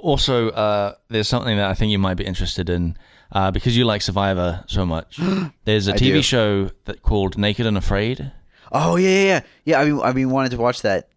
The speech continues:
Speaker 1: Yeah, so
Speaker 2: It's
Speaker 1: I
Speaker 2: got
Speaker 1: watched, um, I haven't watched the proper show, but I watched, uh, a sort of, um,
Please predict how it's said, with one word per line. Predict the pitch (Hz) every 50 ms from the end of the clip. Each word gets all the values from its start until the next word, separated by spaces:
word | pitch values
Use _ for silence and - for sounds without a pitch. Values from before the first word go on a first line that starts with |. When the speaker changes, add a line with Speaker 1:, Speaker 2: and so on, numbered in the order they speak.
| _ -
Speaker 1:
Yeah, | 120 123 120 113 101
so | 95 - - 127
Speaker 2:
It's | 127
Speaker 1:
I | 127
Speaker 2:
got | 131 143
Speaker 1:
watched, | 147 - - - - - - - - - - - _ -
um, | 110 110 110 110 110 110 110 113
I | 120
haven't | 143 147 147 135
watched | 120 120 117 - -
the | 104
proper | - - - 107 - 110
show, | - - 104 92
but | 87 95 92
I | 98 101
watched, | 107 110 110 - - - - - - _ _ _ -
uh, | 127 113 104 101 110 - -
a | 107 104 101 95 90
sort | - - 110 104 101
of, | 98 92 87 - -
um, | - 98 92 90 87 87 85 82 80 80 78 78 -